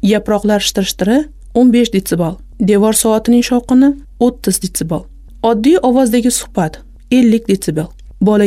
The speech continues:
yig'isi yetmish besh, ishlayotgan changyutgich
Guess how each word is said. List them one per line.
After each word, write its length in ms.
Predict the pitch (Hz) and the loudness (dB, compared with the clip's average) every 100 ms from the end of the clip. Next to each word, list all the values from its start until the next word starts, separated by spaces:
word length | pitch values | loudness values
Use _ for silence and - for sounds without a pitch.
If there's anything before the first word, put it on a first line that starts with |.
| 196 | 2
yig'isi 400 | 185 185 - 262 302 - - | 0 0 0 0 -2 -8 -4
yetmish 380 | 220 240 240 240 | 0 2 0 0
besh, 200 | 185 170 - - - - - | -4 -4 -10 -18 -20 -12 -4
ishlayotgan 560 | 208 202 196 202 185 | 0 0 0 0 -2
changyutgich 720 | 185 185 170 175 - 285 - | -2 -2 -2 -4 -2 -2 -2